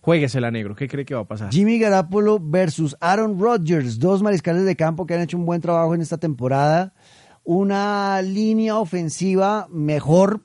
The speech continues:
Speaker 2: por el lado de los forty-niners que por el lado de los Packers. Eh, para mí, el, toda la temporada el problema ha sido, eh, la bolsa de protección de Aaron. No le están dando mucho tiempo, deja, permiten que lo presionen bastante,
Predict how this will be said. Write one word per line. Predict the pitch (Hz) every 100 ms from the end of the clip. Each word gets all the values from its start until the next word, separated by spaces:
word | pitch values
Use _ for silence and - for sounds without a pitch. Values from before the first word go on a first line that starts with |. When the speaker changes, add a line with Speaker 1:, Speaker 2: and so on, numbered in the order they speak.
| -
Speaker 2:
por | 160 151
el | 143
lado | 156 175
de |
los | 180
forty-niners | 156 147 139 147 156 160 185 175
que | 160
por | 131
el | 127
lado | 131
de | 151
los | 143 -
Packers. | - 185 185 214 220 - _ _ _ _ _ _
Eh, | 151 156 151 151 135
para | 147 143
mí, | 151 180
el, | 180 - _
toda | 190 196
la | 202
temporada | 190 160 151 151 170
el |
problema | 156 160 156 165
ha |
sido, | 180 180 175 175 185 _
eh, | 139 135 131 123 120 117
la | 139 135
bolsa | 127 151 175 170
de | 170
protección | 139 117 120 131 131
de | 147
Aaron. | 151 147 175 185
No | 143 135 135
le |
están | 139 156
dando | 147 139
mucho | 143 139 135
tiempo, | 165 170 175 147
deja, | 135 135 143
permiten | 139 131 143 160
que | 160
lo | 147
presionen | 127 110 123 131
bastante, | 139 131 185 175 180